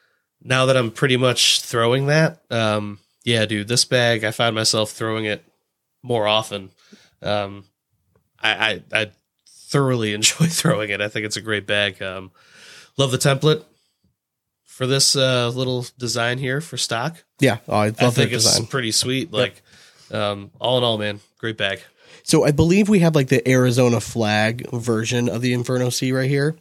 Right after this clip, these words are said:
Speaker 2: It's pretty good. It's not my favorite colorway. Obviously, I'm more of, like, an orange and brown kinda guy, but, you know, you get that.
Speaker 1: Yeah.
Speaker 2: Um, but all in all, yeah, I mean, the printing on it's really nice. I mean, the, the level of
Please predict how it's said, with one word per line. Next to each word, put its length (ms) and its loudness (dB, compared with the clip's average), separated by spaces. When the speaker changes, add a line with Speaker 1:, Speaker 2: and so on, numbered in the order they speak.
Speaker 2:
It's 80 -2
pretty 160 2
good. 120 4
It's 100 -4
not 80 4
my 100 2
favorite 300 2
colorway. 440 2
Obviously, 340 2
I'm 100 4
more 160 4
of, 60 0
like, 100 -2
an 80 0
orange 260 0
and 100 -8
brown 260 0
kinda 220 -2
guy, 220 0
but, 260 -2
you 60 2
know, 60 4
you 80 4
get 180 0
that. 220 -6
Speaker 1:
Yeah. 180 -4
Speaker 2:
Um, 340 0
but 120 2
all 160 4
in 60 2
all, 200 2
yeah, 160 4
I 80 4
mean, 180 4
the 80 -2
printing 340 4
on 100 4
it's 120 -4
really 200 2
nice. 340 0
I 40 -2
mean, 140 0
the, 180 0
the 280 -2
level 480 2
of 300 2